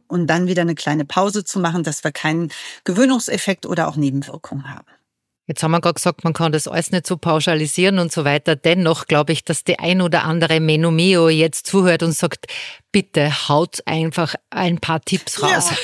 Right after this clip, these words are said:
Speaker 1: <laughs> Ja. Das kann ich total verstehen. Also ich kann mal so ein paar Allrounder raushauen,
Speaker 2: Genau.
Speaker 1: wo ich sage, „Ohne die hätte ich's nicht geschafft durch die Wechseljahre.“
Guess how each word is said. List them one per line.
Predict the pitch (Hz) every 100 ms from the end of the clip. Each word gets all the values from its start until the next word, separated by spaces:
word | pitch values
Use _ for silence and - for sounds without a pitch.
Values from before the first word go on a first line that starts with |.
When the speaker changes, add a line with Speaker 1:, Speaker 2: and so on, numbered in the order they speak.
| 508 - - 240 - 339
Speaker 1:
<laughs> |
Ja. | 311 - 370 294 - 453 - - - _ - - - 571 453 -
Das | 453 -
kann | - 359
ich | 330 -
total | - 269 - 233 233
verstehen. | - 247 - - 202 190 220 359 554 - - 359 - -
Also | 285 339 -
ich | 320 -
kann | 285 285
mal | 277
so | 240
ein | 247
paar | - 240 226
Allrounder | 208 202 190 185 196 175 160 147 -
raushauen, | 165 147 - 202 175
Speaker 2:
Genau. | 160 156
Speaker 1:
wo | 233
ich | 233
sage, | - 185 185 185 170 - - -
„Ohne | 262 302 302 311
die | 226 175 233 247 269 -
hätte | - 208 - 240 -
ich's | 214 220 - - -
nicht | 190 - -
geschafft | 175 - 165 - - 165
durch | 147
die | 156
Wechseljahre.“ | 143 - - 147 143